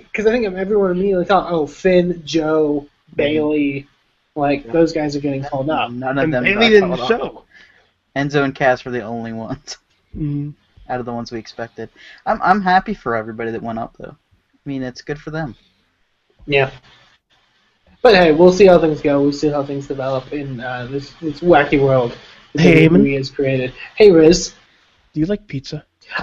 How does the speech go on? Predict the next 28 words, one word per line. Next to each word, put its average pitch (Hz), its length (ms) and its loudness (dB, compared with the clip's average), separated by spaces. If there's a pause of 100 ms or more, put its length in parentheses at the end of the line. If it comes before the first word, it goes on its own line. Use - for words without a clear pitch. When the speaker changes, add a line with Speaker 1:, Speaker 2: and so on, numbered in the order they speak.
Speaker 1:
I, 214 460 0
you 190 140 6
know, 214 180 8
Riz, 226 500 6 (460)
I - 140 -8
actually - 540 -2
love 131 320 0
pizza. 113 440 -10 (460)
Speaker 3:
Oh, 196 60 -8
wow. 131 360 -12 (200)
You, 254 160 -2 (100)
you 185 40 2
know 196 160 4
there's 208 140 4
a 151 60 -4
pizza 165 320 -6
place 135 300 -10
near 135 140 -8
us, 120 200 -16
right? 135 180 -12 (340)
Speaker 1:
I, 196 220 4
I, 226 200 6 (100)
I've 233 80 6
heard 269 200 10
of 220 140 6
it, 123 240 -6
uh, 160 40 -6
uh, 151 920 -4